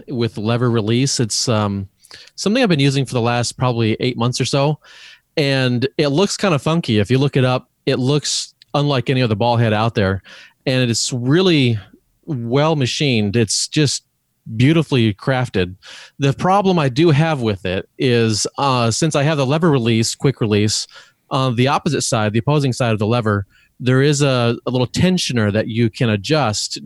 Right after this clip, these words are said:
depending on exactly which, uh, which, uh, quick release plate you have on your, mounted to your camera. And so it allows a little bit of adjustment in the tensioning.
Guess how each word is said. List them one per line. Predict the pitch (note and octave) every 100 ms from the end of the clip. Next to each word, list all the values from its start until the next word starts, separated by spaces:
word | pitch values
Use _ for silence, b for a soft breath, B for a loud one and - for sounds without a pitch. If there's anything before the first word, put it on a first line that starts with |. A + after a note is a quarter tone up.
| A#2+
depending | C3+ A#2+ C#3 C3+ B2
on | A#2 A2
exactly | G#2 B2+ A#2+ A#2
which, | G#2+ B2 B2+ - - - B B _
uh, | - A2 G#2 G2 - - - -
which, | A#2+ B2 B2 -
uh, | A2+
quick | C#3+ C3+
release | A#2+ A2
plate | - C3+ C#3
you | B2+
have | A#2 A#2+ A2+ G#2+
on | A2+
your, | G#2 G2 -
mounted | B2 A2+ G2+
to | A2
your |
camera. | G2 D#3 C#3 G#2 G#2 B B B -
And | A#2+
so | - C#3 B2 A#2 A2+ B2 _ _ _ _ -
it |
allows | D3+ C3+ C#3 D3 C3+
a |
little | C3 C3+
bit | B2
of | A2
adjustment | B2+ A#2+ A2+
in | G#2+
the | C#3
tensioning. | C3 G#2+ G2+ F#2+